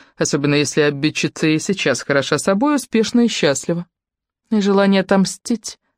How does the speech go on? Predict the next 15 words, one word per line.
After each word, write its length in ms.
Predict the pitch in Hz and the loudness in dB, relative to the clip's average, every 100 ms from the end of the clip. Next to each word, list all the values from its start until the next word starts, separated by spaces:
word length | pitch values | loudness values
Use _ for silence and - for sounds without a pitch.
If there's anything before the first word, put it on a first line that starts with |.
| - | 0
растоптать 840 | 202 196 - 208 - - 151 127 | 0 0 0 -2 -4 -2 -2 0
ее 220 | 151 156 147 | 0 0 2
жизнь, 440 | 185 254 156 143 - _ _ _ _ - | 2 2 0 -4 -10 _ _ _ _ -6
как 160 | 160 - _ | -6 -6 _
когда-то 480 | - 147 143 143 165 | -4 -2 0 0 2
она 200 | 175 160 | 2 0
топтала 460 | 147 135 165 156 156 | 0 -2 0 2 2
вашу, 420 | 175 240 - 285 | 2 0 0 -2
поднимает 600 | - 180 185 175 185 180 | 0 2 4 4 2 2
змеиную 400 | 190 208 214 226 | 2 4 4 2
голову. 420 | 226 349 196 127 _ _ _ _ _ _ _ _ | 2 0 0 -4 _ _ _ _ _ _ _ _
Первая 300 | - 165 165 | 0 2 2
красавица 560 | 156 170 196 170 160 165 | 2 2 2 2 2 -2
Света 260 | - 160 160 | 0 2 2
Рогозина 580 | 160 240 294 269 254 | 2 2 2 4 2